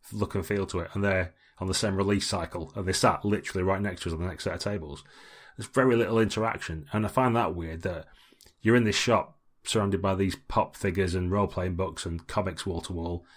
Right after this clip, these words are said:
all playing geeky stuff, but even though you're all part of that same gaming, geeky sort of culture community,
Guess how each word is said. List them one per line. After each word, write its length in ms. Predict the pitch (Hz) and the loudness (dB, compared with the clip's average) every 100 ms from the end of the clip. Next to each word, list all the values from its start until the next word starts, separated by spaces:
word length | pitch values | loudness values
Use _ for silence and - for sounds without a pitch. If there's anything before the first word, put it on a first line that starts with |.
| - | -6
all 160 | - 147 | 4 4
playing 260 | 139 104 95 | 4 0 0
geeky 280 | 104 - | -4 -4
stuff, 280 | - 78 80 - | -8 -8 -10 -4
but 240 | 98 - - _ - - - _ - - | -2 -4 -10 _ -20 -20 -20 _ -20 4
even 240 | 139 127 120 | 6 8 6
though 80 | |
you're 160 | 117 117 | 6 6
all 60 | 104 | 6
part 180 | 104 | 2
of 60 | 98 | 0
that 120 | 98 | 0
same 380 | - 107 98 87 | 0 0 -2 -2
gaming, 480 | - 101 98 95 90 | -2 -2 0 -2 -2
geeky 460 | 104 98 - 95 - | -2 -4 -2 -2 -2
sort 200 | 95 92 | -2 -4
of 80 | |
culture 340 | - 101 101 85 | -4 -4 -4 -4
community, 580 | 104 101 90 87 82 | 0 0 0 -4 -8